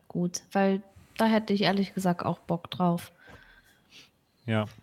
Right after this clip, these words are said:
Speaker 1: Die P S V R zwei, aber ich, ich sehe jetzt selber für mich noch keinen Grund, äh, mir die neue PlayStation zu kaufen. Ohne V R, weil ich hab genug <laughs> zum Spielen.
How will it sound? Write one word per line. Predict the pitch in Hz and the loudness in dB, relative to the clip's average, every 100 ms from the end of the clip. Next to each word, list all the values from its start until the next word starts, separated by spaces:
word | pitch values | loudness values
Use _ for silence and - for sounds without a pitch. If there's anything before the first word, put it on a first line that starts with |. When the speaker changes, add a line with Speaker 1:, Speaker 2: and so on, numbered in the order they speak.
| 175 - | -10 0
Speaker 1:
Die | 190 185 | 2 2
P | - 208 | 4 6
S | 202 202 | 6 4
V | 208 | 4
R | 160 180 190 | 6 6 2
zwei, | - 185 180 185 | -2 2 4 4
aber | 185 202 185 | 4 6 4
ich, | 196 - | 4 0
ich | 214 - | 0 6
sehe | 226 | 10
jetzt | 233 220 | 10 10
selber | 185 185 240 247 | 10 12 12 10
für | 247 | 8
mich | 226 233 233 | 8 8 6
noch | 220 220 | 4 4
keinen | 214 202 214 | 6 8 8
Grund, | 220 214 220 220 220 | 6 8 10 8 6
äh, | - 202 202 202 | 4 4 6 6
mir | 196 | 4
die | 190 | 4
neue | 190 190 | 4 2
PlayStation | 190 190 185 - 196 180 185 | 0 2 2 4 4 4 2
zu | - | 0
kaufen. | 165 - 175 170 170 175 _ _ _ - - - - - | -6 0 0 2 -2 -4 _ _ _ -20 -18 -18 -18 -4
Ohne | 196 190 | 4 6
V | 185 - 180 | 6 2 2
R, | 151 170 175 - _ - | 4 4 2 0 _ -2
weil | 185 180 | 0 0
ich | 185 - - _ _ _ _ _ | -4 -8 -14 _ _ _ _ _
hab | - 214 - | 2 2 8
genug | 226 262 262 | 10 10 8
<laughs> | |
zum | - 302 285 | 8 10 8
Spielen. | - 220 - 202 202 196 196 | 4 2 -2 0 2 2 0